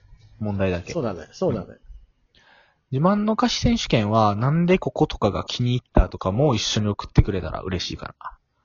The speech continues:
Speaker 2: そうだね。
Speaker 1: うん。そう。その歌詞をプレゼンして、
Speaker 2: 嬉しいな。うん。
Speaker 1: そう。で、その曲を後で調べてくれたらいいな、みたいなさ。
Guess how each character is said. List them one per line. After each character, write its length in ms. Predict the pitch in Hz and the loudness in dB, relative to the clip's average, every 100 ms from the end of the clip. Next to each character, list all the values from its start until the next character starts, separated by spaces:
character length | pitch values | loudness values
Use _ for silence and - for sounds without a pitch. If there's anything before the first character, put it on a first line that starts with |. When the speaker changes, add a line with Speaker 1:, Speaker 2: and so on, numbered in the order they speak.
| _ | _
Speaker 2:
そ 340 | - 143 127 | -10 -6 -6
う 20 | |
だ 80 | 101 | -8
ね。 60 | - | -14
Speaker 1:
う 300 | 123 123 98 | -14 -8 -4
ん。 420 | 95 95 87 80 - - - - _ _ | -2 -2 -4 -8 -12 -18 -18 -18 _ _
そ 140 | - | -14
う。 60 | 82 _ _ _ _ _ _ _ _ _ | -14 _ _ _ _ _ _ _ _ _
そ 100 | 101 | -10
の 60 | |
歌 120 | - | -6
詞 120 | - 107 | -4 -4
を 40 | |
プ 120 | 104 | -2
レ 100 | 107 | -2
ゼ 100 | 113 | -2
ン 60 | 120 | -4
し 120 | 123 | 0
て、 200 | - - | 0 0
Speaker 2:
嬉 120 | 165 | -4
し 20 | 156 | -12
い 20 | |
な。 80 | 165 | -12
う 480 | 165 160 - - | -12 -14 -18 -18
ん。 160 | 120 110 113 - - - | -16 -16 -18 -20 -20 -14
Speaker 1:
そ 260 | - 95 - - - | -8 -8 -10 -12 -8
う。 100 | 139 | 0
で、 300 | 185 - - _ _ _ _ _ _ - - | 2 0 -4 _ _ _ _ _ _ -20 -20
そ 200 | - - | -10 -4
の 200 | 104 101 | -2 -2
曲 260 | 101 101 101 | -2 -2 0
を 80 | 90 | -2
後 120 | 98 | 0
で 100 | 101 | 0
調 220 | - 107 | 2 2
べ 100 | 104 | 4
て 80 | - | 4
く 100 | - | 4
れ 100 | 104 | -2
た 100 | 87 | -4
ら 80 | 80 | -4
い 100 | 87 | -4
い 40 | |
な、 180 | 90 85 | -4 -4
み 100 | 82 | -6
た 120 | - | -10
い 40 | - | -14
な 100 | - | -16
さ。 240 | - - | -18 -18